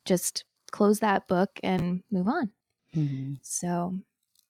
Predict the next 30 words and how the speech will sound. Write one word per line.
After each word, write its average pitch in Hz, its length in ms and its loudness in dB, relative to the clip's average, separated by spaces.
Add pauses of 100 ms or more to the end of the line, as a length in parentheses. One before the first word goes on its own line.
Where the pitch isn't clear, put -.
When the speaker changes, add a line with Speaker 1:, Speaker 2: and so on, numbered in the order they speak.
(320)
Speaker 1:
I 214 80 4
don't 202 100 6
know. 185 80 4
I've 190 140 4
been 202 140 6
really 196 200 6
exploring 185 640 2
that 175 260 -2 (340)
concept 190 540 -2
lately 185 340 -2
and 185 220 -4
think 190 180 -2
it 185 100 0
applies 190 680 -2
to 202 100 0
a 202 60 2
lot 196 180 0
of 196 100 -2
things. 185 500 -4 (280)
Just 139 140 2
being 226 120 6
Speaker 2:
Mm-hmm. 214 60 4
Speaker 1:
more 196 120 2
mindful 180 520 0
of 180 440 2 (1080)
our, 190 440 4 (240)
our 190 120 6
thoughts - 440 2
and 214 120 2
our, 185 260 0